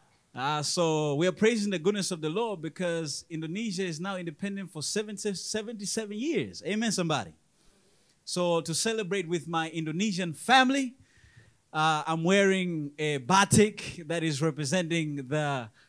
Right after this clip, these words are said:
colors of this beautiful country. Believe me, God i-, is good. God is amazing. God is awesome. And you gotta praise Him for everything that you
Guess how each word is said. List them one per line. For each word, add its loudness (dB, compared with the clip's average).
colors 2
of -4
this -4
beautiful -2
country. -6
Believe 2
me, -2
God 0
i-, -4
is -2
good. 4
God 2
is -4
amazing. 2
God -4
is -6
awesome. -4
And 0
you 2
gotta 2
praise 2
Him 2
for -6
everything 0
that -6
you -4